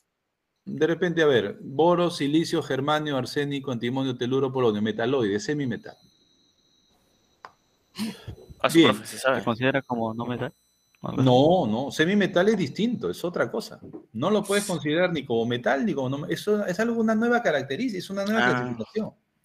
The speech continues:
Speaker 1: Son cuatro clasificaciones. O es metal, o es no metal, o es semimetal, o es gas noble. Profe, ¿el gas noble es no metal? No.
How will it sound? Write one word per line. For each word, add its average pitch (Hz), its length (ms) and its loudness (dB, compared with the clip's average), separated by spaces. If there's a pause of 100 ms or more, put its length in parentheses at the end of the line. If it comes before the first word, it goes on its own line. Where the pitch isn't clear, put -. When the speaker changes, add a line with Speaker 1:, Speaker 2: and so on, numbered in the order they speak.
(440)
Speaker 1:
Son 208 260 2
cuatro 254 380 8
clasificaciones. 110 720 -4 (920)
O 156 160 6
es 262 100 6
metal, 226 720 4
o 139 120 0
es 190 120 2
no 202 120 0
metal, 175 560 -2
o 123 120 0
es 165 220 -4
semimetal, 185 560 0
o 131 120 0
es 131 60 -2
gas 151 160 -2
noble. 110 360 -4 (120)
Profe, 185 180 4
¿el 180 80 2
gas 202 180 2
noble 214 460 2
es 190 140 -4
no 190 100 -2
metal? 185 380 0
No. 160 440 2